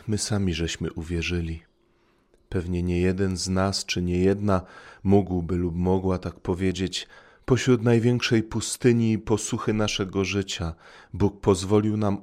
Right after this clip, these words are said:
odkryć, że to jeszcze nie koniec, że nawet tam, gdzie człowiek nie widzi już dla siebie żadnej szansy, jest ratunek, jest wyjście”. A może właśnie w tej chwili znajdujemy się na takiej pustyni,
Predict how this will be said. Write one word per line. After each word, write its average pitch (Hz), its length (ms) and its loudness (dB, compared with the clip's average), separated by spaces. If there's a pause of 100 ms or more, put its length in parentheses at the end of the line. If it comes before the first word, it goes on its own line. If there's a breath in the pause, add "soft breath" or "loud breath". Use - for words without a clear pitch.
odkryć, - 640 -4 (260 soft breath)
że 110 140 -2
to 113 140 -4
jeszcze 104 340 0
nie 101 140 -2
koniec, 87 720 -10 (340 loud breath)
że 117 160 6
nawet 117 380 6
tam, 123 200 4
gdzie 110 200 4
człowiek 117 420 4
nie 117 200 6
widzi 113 240 0
już 113 180 2
dla 113 160 4
siebie 113 360 2
żadnej 110 380 2
szansy, 117 540 0 (240 loud breath)
jest 120 380 6
ratunek, 87 680 0
jest 131 380 4
wyjście”. 85 680 -2 (1400)
A 147 80 4
może 156 220 8
właśnie 143 360 4
w - 60 -4
tej 147 220 4
chwili 143 440 0
znajdujemy 104 600 4
się 101 140 -4
na 98 120 -2
takiej 92 340 -6
pustyni, 80 760 -8